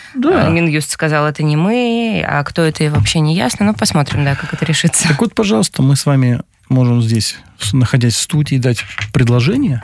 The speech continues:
Speaker 1: о том, чтобы, а, одним из таких ключевых Н П О, которым достанется это финансирование, это будет неправительственная организация, которая отвечает за защиту прав потребителей в масштабах регионов,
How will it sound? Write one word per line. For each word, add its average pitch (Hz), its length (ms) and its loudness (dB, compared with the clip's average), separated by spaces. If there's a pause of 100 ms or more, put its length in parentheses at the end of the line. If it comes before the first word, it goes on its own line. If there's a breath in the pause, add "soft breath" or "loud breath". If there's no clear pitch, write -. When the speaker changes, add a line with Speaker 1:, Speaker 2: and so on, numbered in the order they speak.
(200)
Speaker 1:
о 113 100 -4
том, 123 220 0
чтобы, 110 680 0 (360)
а, 123 140 2
одним 143 420 4
из 127 100 0
таких - 400 -2
ключевых 139 540 0
Н 117 160 2
П 123 100 -4
О, 120 240 2
которым 113 420 0
достанется 107 580 0
это - 120 -4
финансирование, 135 760 2
это 120 120 0
будет 113 340 0 (520 loud breath)
неправительственная 135 560 2
организация, 127 580 0
которая 185 400 -2
отвечает 151 560 -2
за 147 400 2 (440)
защиту 147 640 0
прав 127 380 -2
потребителей 127 800 -2 (600 loud breath)
в - 60 0
масштабах 127 520 2
регионов, 135 760 0